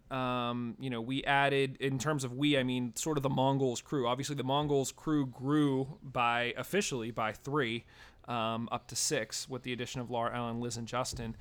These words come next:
We added a formal preview show last year where Justin sat down with opposing teams, um, or fans from opposing teams to learn more about what we might see each weekend, which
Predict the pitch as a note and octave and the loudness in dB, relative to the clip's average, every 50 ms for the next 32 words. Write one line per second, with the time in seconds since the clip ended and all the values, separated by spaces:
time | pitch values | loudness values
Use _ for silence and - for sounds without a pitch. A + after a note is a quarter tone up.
0 | - - - - - - - - D3 D3 B2 C3+ D3 D3+ D3+ D3 C#3+ C3+ B2+ - | -14 -20 -20 -20 -20 -18 -8 -2 0 2 4 6 6 6 6 6 4 2 2 -2
1 | - - E3+ F3 F3+ F#3 F3+ E3+ D#3 - F3 E3+ E3+ E3 E3 E3 D#3 - - E3 | -4 0 2 4 4 6 4 2 2 0 -2 -2 0 0 0 0 0 2 4 4
2 | D#3+ D3+ D3+ D3+ D#3 D3 - - D#3+ E3 D#3+ C#3+ B2+ B2+ C3+ B2+ B2+ - C#3+ C3+ | 6 6 6 6 6 4 2 -2 -2 0 0 0 0 2 0 0 0 0 -4 -6
3 | B2+ - C#3 C3 C3 C3+ C3+ C3 C3 C3 A#2+ - C#3 C3 C3 C3 C#3+ C#3 - - | -2 0 0 0 0 0 -2 -2 -2 -4 -4 -6 -4 -4 -2 -2 -4 -8 -6 -6
4 | D3 C#3+ C#3+ C#3+ C#3+ - - - - C3 B2+ A#2+ A#2 A2+ A2 A2+ A2+ G#2+ - B2 | -6 -4 -4 -4 -4 -6 -8 -8 -6 -4 -4 -2 -4 -4 -6 -6 -8 -8 -6 -8
5 | A#2+ - - C#3 C3+ C#3+ D3+ D3 - D3+ C#3+ C3+ D3+ D3+ D3 D3+ C#3+ - D#3 D#3 | -8 -6 -4 -2 -2 -2 -2 -2 -4 -4 -4 -2 -2 -2 0 -2 -4 -4 -4 -4
6 | D#3 D3+ - C#3 B2+ A#2+ A#2+ B2 A#2+ C3 C3 B2+ B2 A#2+ A#2+ A#2+ A#2+ B2+ A#2+ A2+ | -4 -4 -4 -4 -4 -4 -4 -2 -2 -2 0 0 0 -2 -2 -6 -8 -8 -8 -6
7 | - - - C3 C3 C#3+ D3+ D3 - F3 F3 - G3 G3 G3+ G3 F3 C#3 A#2+ - | -6 -6 -4 -4 -4 -4 -6 -4 -4 -6 -4 -2 -2 -2 0 -2 -2 -4 -4 -6
8 | - - | -6 -10